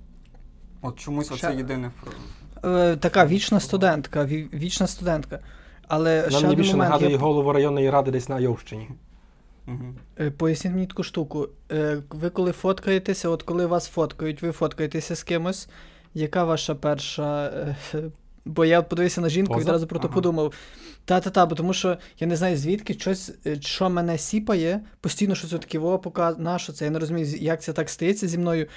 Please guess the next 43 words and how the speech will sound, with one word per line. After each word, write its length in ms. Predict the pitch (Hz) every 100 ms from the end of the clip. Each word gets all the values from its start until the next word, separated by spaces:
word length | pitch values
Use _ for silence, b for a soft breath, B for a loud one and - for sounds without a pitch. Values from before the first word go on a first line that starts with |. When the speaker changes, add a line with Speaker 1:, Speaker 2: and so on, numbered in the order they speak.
| B B
Speaker 2:
що, 140 | - -
що 160 | -
я 200 | 156 160
так 160 | 156 -
во 220 | 151 180
пока-, 380 | 185 147 160 160
просто 540 | 160 143 185 - 165 -
це 160 | - 165
я 160 | 156 170
якийсь, 400 | 170 185 - -
е, 560 | 170 160 156 160 160 160
ну, 260 | 180 156 -
Speaker 3:
Це 120 | -
ти 120 | 156 165
не-, 120 | 165
передивився 500 | - 156 151 165 151
Speaker 2:
це 60 |
Speaker 3:
Twin 40 | 151
Speaker 2:
я 100 | 160
Speaker 3:
Peaks 200 | 156 170
Speaker 2:
ні- 60 | 117
Speaker 3:
просто. 380 | 117 110 - - - - - - - - - -
Speaker 2:
Це 140 | - - - 135 - - - B B B B
Speaker 1:
А, 60 | 139
Speaker 2:
то 80 | 156
Speaker 1:
і 40 |
Speaker 2:
я 80 | 156
Speaker 1:
там 100 | 165
треба 140 | 185
Speaker 2:
дуже 120 | 180
Speaker 1:
обов'язково 380 | 185 139 - 139
саме 240 | - 147 139
Speaker 3:
Так, 80 |
Speaker 1:
отак, 220 | 135 131 -
ти 80 | 135
не 40 |
Speaker 3:
так. 80 | 151
Speaker 1:
можеш 240 | 156 135
отак, 320 | 131 123 120
отаком. 380 | 120 117 127 139 160 147 139 - B B B B
Speaker 2:
Ага, 380 | 165 165 165 165
да, 320 | 165 165 170
да. 280 | 220 -